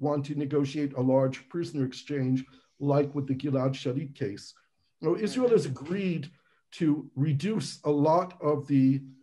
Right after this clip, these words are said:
Speaker 1: impediments of the siege on Gaza, which has been there since two thousand and seven. But it will not implement those agreements that have been made through the United Nations and through Egypt, through Turkey and others,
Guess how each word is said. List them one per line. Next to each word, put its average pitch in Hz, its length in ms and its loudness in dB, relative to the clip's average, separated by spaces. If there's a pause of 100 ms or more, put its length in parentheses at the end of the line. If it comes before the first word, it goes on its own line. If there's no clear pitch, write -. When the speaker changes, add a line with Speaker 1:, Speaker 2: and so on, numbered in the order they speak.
(120)
Speaker 1:
impediments 151 680 0
of 131 120 -4
the 135 80 0
siege 170 380 -6
on 131 180 2
Gaza, 135 500 0 (420)
which 135 180 0
has 135 160 0
been 156 220 0
there 147 200 2
since 156 360 -4
two 185 180 -8
thousand 147 520 -2
and 123 140 -2
seven. 123 540 -4 (640)
But 170 180 6
it 180 120 2
will 180 180 6
not 190 540 4
implement 175 560 0
those 170 280 2
agreements 143 680 -4 (100)
that 139 200 0
have 139 180 2
been 147 160 0
made 160 320 -2
through 160 260 -2
the 147 80 -6
United 127 400 0
Nations 170 560 -2
and 120 120 -8
through 117 280 -6
Egypt, 175 520 -4 (320)
through 131 180 -2
Turkey 170 440 -2
and 139 100 4
others, 180 460 0